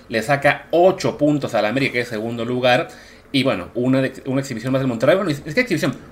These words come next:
un equipo que está cumpliendo con lo que es el plantel que tiene, que hasta Romo está empezando a jugar mejor, metió gol en este encuentro, y,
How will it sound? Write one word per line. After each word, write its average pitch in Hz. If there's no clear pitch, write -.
un 202
equipo 190
que -
está 156
cumpliendo 165
con 113
lo 101
que 113
es 131
el 113
plantel 113
que 123
tiene, 190
que 120
hasta 107
Romo 147
está 143
empezando 131
a -
jugar 110
mejor, 139
metió 107
gol 113
en 104
este 107
encuentro, 214
y, 107